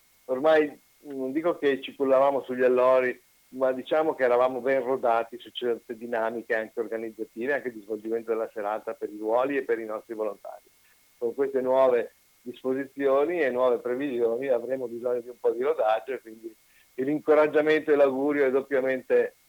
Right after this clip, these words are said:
eh, gradito, perché siamo qui che, che,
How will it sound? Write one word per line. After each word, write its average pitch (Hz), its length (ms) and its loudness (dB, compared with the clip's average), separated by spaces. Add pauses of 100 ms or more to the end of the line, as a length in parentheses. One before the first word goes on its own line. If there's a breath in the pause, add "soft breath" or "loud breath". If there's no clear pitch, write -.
(220)
eh, 135 320 -2
gradito, 139 600 2
perché 117 540 0 (220)
siamo 151 300 2
qui 127 640 -2
che, 104 440 -4 (280)
che, 120 160 -14